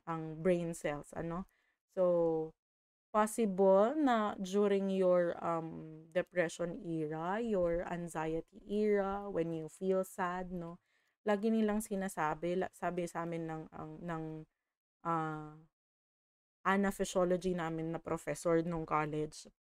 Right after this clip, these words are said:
even our abnormal psychology, when you experience, uh, mental battles, there's a lot of brain cells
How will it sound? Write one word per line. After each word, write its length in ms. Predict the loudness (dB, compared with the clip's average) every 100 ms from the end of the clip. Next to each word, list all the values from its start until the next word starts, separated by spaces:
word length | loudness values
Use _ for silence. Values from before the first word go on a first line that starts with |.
| _ 2
even 400 | 4 6 4 4
our 240 | 2 2
abnormal 560 | 2 -2 -2 -2 -2 -4
psychology, 880 | -4 -6 -2 -2 -2 -6 -10 -16 -18 _ _ _
when 160 | 2 4
you 80 | 4
experience, 1120 | 2 -4 -6 2 4 4 4 2 0 -10 -14 -8
uh, 160 | -4
mental 400 | -2 -2 -4 -2
battles, 640 | -2 0 -4 -4 -6 -6 -8 2
there's 240 | 2 2 -2
a 80 | 0
lot 240 | 2 0
of 160 | -4 -6
brain 320 | 0 0 0 -4
cells 480 | -6 -6 -8 -14